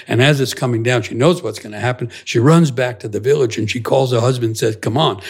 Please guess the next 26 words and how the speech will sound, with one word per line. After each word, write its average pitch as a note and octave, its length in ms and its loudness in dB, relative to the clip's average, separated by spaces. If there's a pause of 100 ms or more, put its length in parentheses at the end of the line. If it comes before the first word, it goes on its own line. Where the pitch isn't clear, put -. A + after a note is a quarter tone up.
(120)
now C3 220 2
you C3 180 4
can A2 200 -4
see C#3+ 180 -4
it A#2+ 100 0
for A#2 200 -2
yourself." B2 400 0
So C#3 140 0
the B2+ 100 -2
two E3+ 180 2
of C#3+ 80 4
them C3+ 160 0
come A#2 240 -2
running. A#2+ 320 0 (240)
They A2+ 140 0
get B2+ 240 2
to A#2+ 100 -8
the A#2 100 -6
garden, A#2 440 0 (400)
the A2+ 160 2
edge A#2 120 0
of A2+ 100 -2
the G#2+ 40 -12
garden. A#2 300 -2
They A2 100 -4
stop, - 540 -2